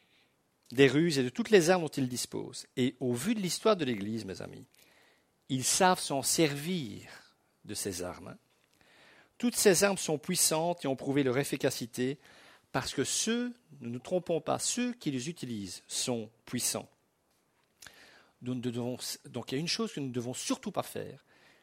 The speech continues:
c'est sous-estimer ces puissances. Passons donc en revue nos armes, et plus précisément notre armure et ses différentes parties.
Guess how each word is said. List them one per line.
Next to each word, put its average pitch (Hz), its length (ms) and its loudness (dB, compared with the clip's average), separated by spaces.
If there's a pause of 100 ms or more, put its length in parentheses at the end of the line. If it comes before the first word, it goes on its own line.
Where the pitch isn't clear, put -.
c'est - 360 2
sous-estimer 143 960 -2 (1040)
ces - 160 -6
puissances. - 720 -14 (2000)
Passons 196 260 4
donc 254 200 2
en 170 100 6
revue 151 160 2
nos 139 240 4
armes, 90 360 0 (1200)
et 117 100 -2
plus 135 120 -6
précisément 151 600 0
notre 147 220 -2
armure 170 600 0
et 151 140 4
ses 139 180 0
différentes 135 320 -4
parties. 113 340 0